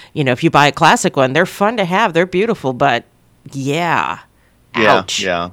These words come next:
Speaker 2: It's, it's like owning a horse. You know, you love the horse, but there's this whole board and grooming and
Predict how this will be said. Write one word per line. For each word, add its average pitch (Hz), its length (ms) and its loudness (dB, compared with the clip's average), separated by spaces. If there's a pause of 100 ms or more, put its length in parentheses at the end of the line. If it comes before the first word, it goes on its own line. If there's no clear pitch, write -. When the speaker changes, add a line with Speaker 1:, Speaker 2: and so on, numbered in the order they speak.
Speaker 2:
It's, 104 320 -16
it's 107 200 -6
like 98 200 -2
owning 87 320 -4
a 82 80 -4
horse. 76 540 -6
You 85 60 -6
know, 71 140 -4
you 76 140 -2
love 80 320 2
the 73 120 -4
horse, 65 440 -4
but 67 160 -2 (280)
there's 67 260 -2
this - 260 -8
whole 65 360 -2 (240)
board 69 480 0
and 64 280 -10
grooming 69 600 -4
and 52 240 -8